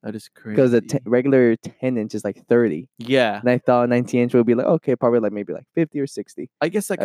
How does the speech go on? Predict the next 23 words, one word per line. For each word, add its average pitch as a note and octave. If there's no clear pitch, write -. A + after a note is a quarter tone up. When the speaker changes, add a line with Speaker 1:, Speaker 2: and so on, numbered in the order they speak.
Speaker 1:
kinda B2
makes A2+
Speaker 2:
a -
hundred. A2+
Speaker 1:
Well, C3
that's, C3+
I F3+
think B3
that's -
too D3
much, A#2+
'cause C3
I C#3
went, E3
when D3
I C#3+
went D3+
to D#3+
Box A2+
Lunch C#3
the B2
other B2+
day, B2